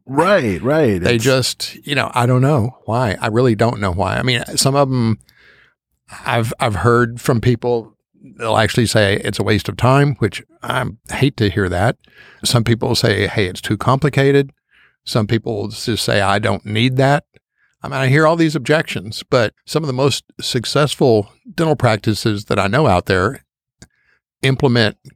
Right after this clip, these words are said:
Speaker 2: consistently implement all of these ideas.
Speaker 1: Right. And some of these, honestly, as I look at them, I feel like they're so easy to implement.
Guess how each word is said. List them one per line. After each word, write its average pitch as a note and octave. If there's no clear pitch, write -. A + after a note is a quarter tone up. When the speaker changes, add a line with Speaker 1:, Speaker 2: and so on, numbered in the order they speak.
Speaker 2:
consistently A#2+
implement A2
all C3
of A#2+
these A2
ideas. G2+
Speaker 1:
Right. E3+
And F3
some C4+
of E4+
these, A#3
honestly, A3
as E3
I F3
look F#3
at F#3
them, B2
I A#2+
feel G#3+
like F3+
they're E3+
so F3+
easy F3+
to F3+
implement. D#3+